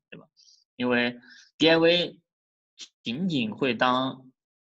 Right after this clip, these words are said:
X 执行完毕之后，它才会接收到 X 和 Y 这两个值，对吧？所以就是这样一个意思。其实，呃，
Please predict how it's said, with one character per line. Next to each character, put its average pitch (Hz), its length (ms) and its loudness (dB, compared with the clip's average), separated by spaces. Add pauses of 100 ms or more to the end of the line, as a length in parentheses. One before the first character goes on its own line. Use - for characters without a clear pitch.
(160)
X 120 540 -4
执 117 140 -8
行 135 120 -6
完 117 220 -2
毕 147 100 0
之 135 140 -2
后， 147 360 0
它 120 120 -8
才 113 140 -6
会 113 120 -6
接 113 160 -6
收 117 100 -8
到 110 120 -2
X 104 460 -8
和 113 120 -8
Y 107 220 -6
这 110 100 -10
两 - 160 -10
个 - 60 -18
值， - 140 -20
对 - 140 -20
吧？ - 120 -20 (760)
所 107 180 -8
以 107 200 -6 (800)
就 113 120 -4
是 110 180 -8
这 113 80 -6
样 107 160 -6
一 107 60 -14
个 - 100 -14
意 - 80 -18
思。 - 200 -20
其 - 140 -12
实， - 140 -8 (760)
呃， - 760 -14